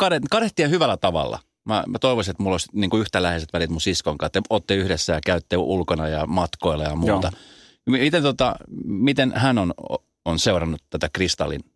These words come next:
Speaker 1: uraa? Mis-, missä mennään ja mitä sä teet ja mitä kaikkea tapahtuu?
Speaker 2: No Viivihän on siis alusta asti ollut, hän oli silloin kolmetoista, neljätoista, kun mä tulin takaisin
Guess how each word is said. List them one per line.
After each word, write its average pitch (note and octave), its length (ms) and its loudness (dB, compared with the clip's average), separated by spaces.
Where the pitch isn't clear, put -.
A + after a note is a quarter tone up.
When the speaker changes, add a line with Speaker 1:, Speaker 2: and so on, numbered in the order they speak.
Speaker 1:
uraa? D#2+ 360 0
Mis-, F2 160 -2
missä F#2+ 220 0
mennään F2+ 360 0
ja D2+ 60 -2
mitä D#2 200 -2
sä - 160 -6
teet E2 360 0
ja D2 100 -4
mitä D#2 180 -2
kaikkea C#2+ 320 -4
tapahtuu? - 440 -2
Speaker 2:
No C#3 120 4
Viivihän E3+ 440 2
on A#2 120 2
siis A2+ 260 0
alusta B2+ 400 2
asti G#2 320 0
ollut, F2+ 340 2
hän A#2+ 200 2
oli G2 180 2
silloin G2 300 2
kolmetoista, - 840 0
neljätoista, F#2+ 500 -2
kun G2 60 -2
mä F#2 40 -6
tulin G2 220 0
takaisin G2+ 560 -2